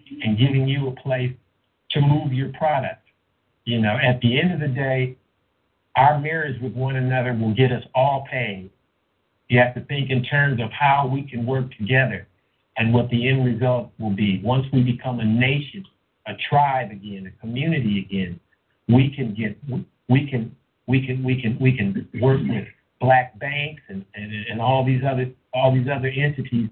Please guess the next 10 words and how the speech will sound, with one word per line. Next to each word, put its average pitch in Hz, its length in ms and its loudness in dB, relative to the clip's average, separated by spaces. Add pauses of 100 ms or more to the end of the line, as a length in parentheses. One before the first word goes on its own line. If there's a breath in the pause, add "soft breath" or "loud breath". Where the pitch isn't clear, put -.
that 139 160 8
are 139 220 -6
out 170 300 -6
there 113 300 -6 (400)
that 127 320 2
aren't 147 240 -2
being 139 300 -2
solicited 156 600 -2
by 160 140 2
us. 190 340 0